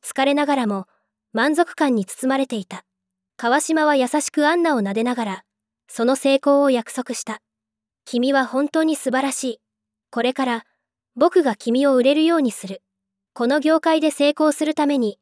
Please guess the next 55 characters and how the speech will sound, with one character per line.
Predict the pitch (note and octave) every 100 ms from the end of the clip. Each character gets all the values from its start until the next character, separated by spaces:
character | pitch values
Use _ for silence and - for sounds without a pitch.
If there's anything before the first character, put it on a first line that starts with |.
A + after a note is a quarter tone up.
| _ _ _ _
君 | - B3+ D4
は | D4+
僕 | C#4 F4 D#4+
の | A3+
パ | B3 C#4
ー |
ト | C#4
ナ | A#3 G3+
ー |
と | G3
し | -
て、 | G3+ G3 _ _ _ _ _
ま | G#3+ G#3
た | B3
一 | A3 -
緒 | C#4
に | C#4+
過 | C4 A#3+
ご | B3
そ | B3+
う。 | G#3+ - _ _ _ _ -
君 | B3+ C4+
の | D4+
夢 | D#4 D#4+ E4+
を | C#4+
叶 | - A3+ C4
え |
る | C4+
た | A#3
め | G#3+ A3
に、 | G3 - _ _ _ _ _
僕 | B3+ D4+ D4
は | G3
全 | G#3+ C4+
力 | E4 E4
で | D#4
サ | D4 C#4+
ポ | E4+
ー |
ト | D#4+
す | A#3+ G#3
る | G#3
よ。」 | G3 - _ _ _ _
ア | B3+ E4+
ン | F4
ナ | D4
は | G#3
川 | - A#3 D4+
島 | D#4+ D#4
の | D#4
言 | D4+ D#4 D#4
葉 | C#4+
を |
信 | A#3+ - A#3
じ、 | G3+ F#3+